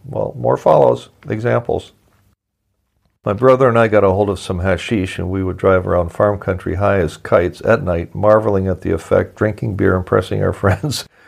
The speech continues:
with our generosity. Pot had not yet become a daily ritual, as it did much later for me.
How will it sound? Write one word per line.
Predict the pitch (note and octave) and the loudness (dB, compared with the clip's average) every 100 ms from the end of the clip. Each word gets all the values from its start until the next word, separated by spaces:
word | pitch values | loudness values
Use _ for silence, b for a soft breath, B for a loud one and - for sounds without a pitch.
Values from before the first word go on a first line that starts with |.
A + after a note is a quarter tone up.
| b b | b b
with | G2+ G#2 | -2 2
our | G2 | 0
generosity. | F2+ F2+ F#2 - - - - - - _ _ _ _ _ _ _ | 0 -2 -2 -4 -6 -8 -10 -12 -14 _ _ _ _ _ _ _
Pot | C3 D3 | 2 4
had | C3+ G#2+ | 4 0
not | A2 A#2+ B2 | 2 2 2
yet | A2+ - | 0 0
become | G#2+ A2+ G2+ | -4 -2 -2
a | |
daily | F#2+ G2+ G2 F#2 | 2 4 4 2
ritual, | F2+ G#2 - E2+ D#2+ | 2 0 0 -2 0
as | F#2 F2 | -2 -4
it | E2+ - | -8 -4
did | F2+ F#2 | -4 -2
much | F#2 E2+ - | -6 -6 -6
later | G1+ G1+ | -6 -6
for | - - - | -10 -12 -12
me. | - | -12